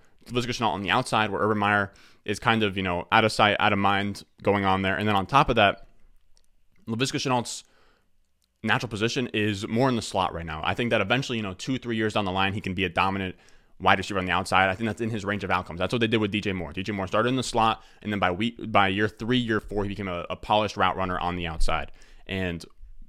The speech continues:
when he's not as polished and not giving him as many touches, that's a, a bad recipe, especially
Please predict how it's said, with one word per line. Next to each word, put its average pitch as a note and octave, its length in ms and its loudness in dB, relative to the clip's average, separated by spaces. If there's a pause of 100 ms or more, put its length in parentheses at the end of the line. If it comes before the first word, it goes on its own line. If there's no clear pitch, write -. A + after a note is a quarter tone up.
(380)
when A2+ 120 -2
he's G#2+ 140 -2
not A#2+ 160 2
as B2+ 140 0
polished A#2+ 360 0
and A2+ 60 -6
not G#2+ 140 -2
giving A2 180 -4
him G#2+ 140 -4
as G2 180 -6
many G#2 140 -4
touches, G#2+ 400 -4
that's G2+ 180 -4
a, G#2 220 -2
a G2 60 -2
bad F#2+ 300 0
recipe, A#2+ 480 0
especially A#2 680 -4